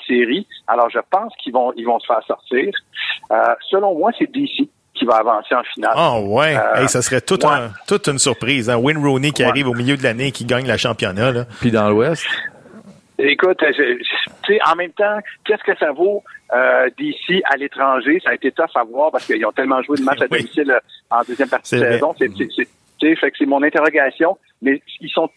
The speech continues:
Speaker 1: tellement sur une lancée incroyable. Fait que je vais y aller avec D C. Puis dans l'Ouest, euh, encore une fois à cause de la lancée, parce qu'ils font le coup année après année, je vais avec Seattle. Parce que la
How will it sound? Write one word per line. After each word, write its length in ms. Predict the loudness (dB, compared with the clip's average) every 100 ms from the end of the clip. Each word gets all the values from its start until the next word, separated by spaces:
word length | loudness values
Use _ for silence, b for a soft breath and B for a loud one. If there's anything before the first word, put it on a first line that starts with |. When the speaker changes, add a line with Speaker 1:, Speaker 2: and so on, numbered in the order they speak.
| -2
Speaker 1:
tellement 340 | -2 0 0 0
sur 200 | 0 0
une 160 | 0
lancée 300 | 2 0 0
incroyable. 520 | -2 2 4 4 4 0 B _ -6
Fait 80 |
que 60 | -2
je 60 | 2
vais 100 | 2
y 40 |
aller 100 | 2
avec 220 | 2 -2
D 160 | -4 -8 -4
C. 140 | -6 -6 -10
Puis 100 | -6 -2
dans 220 | 0 0
l'Ouest, 380 | 0 0 0 -6 -18 _ _ -2
euh, 580 | 2 4 6 4 4 2 0 -2
encore 300 | 0 0 -2
une 80 | -2
fois 160 | -2
à 20 | 2
cause 200 | 2 2
de 60 |
la 60 | 2
lancée, 500 | 2 0 -2 -4 -4 _
parce 140 | -6 -6
qu'ils 160 | -10 -6
font 200 | -2 -2
le 60 |
coup 240 | -4 -6 0
année 300 | 0 2 0
après 200 | 0 2
année, 260 | 0 0 -4
je 80 | 0
vais 80 |
avec 180 | 0 0 -2
Seattle. 420 | 0 2 0 -4 -6 B B -6
Parce 120 | -4
que 80 |
la 100 | -2